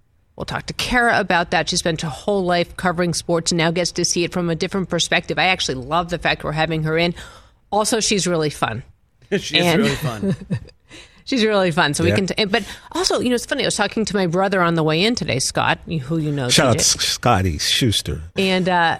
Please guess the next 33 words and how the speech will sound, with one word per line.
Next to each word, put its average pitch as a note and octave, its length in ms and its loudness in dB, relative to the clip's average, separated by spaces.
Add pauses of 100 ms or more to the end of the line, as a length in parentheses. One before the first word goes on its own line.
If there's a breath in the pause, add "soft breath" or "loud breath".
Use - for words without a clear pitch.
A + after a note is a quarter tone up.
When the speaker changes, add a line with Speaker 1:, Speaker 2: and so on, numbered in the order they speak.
Speaker 1:
I G#3 120 2
said A#3 220 0
to A3 80 2
him G3+ 120 2
at F3 80 0
first, F#3+ 180 2
I F3+ 40 2
was E3 120 2
like, D#3+ 180 0
"Oh, E3+ 280 2
you F#3 120 0
might F3+ 140 4
not E3 160 4
like D#3+ 160 2
the - 80 -2
ten D#4 220 0
o'clock B3+ 320 2
hour. G3+ 180 4
You F3 140 0
might E3 160 2
think D#3 180 -2
we're D#3+ 100 2
too D#3 260 -2
laughing D#3+ 500 2
and D3+ 100 2
what D3 80 2
have F3 160 0
you." F3 40 2
He E3+ 40 0
goes, - 300 -2
"No, C4+ 260 2
actually, G3 360 0
I'm F#3+ 160 0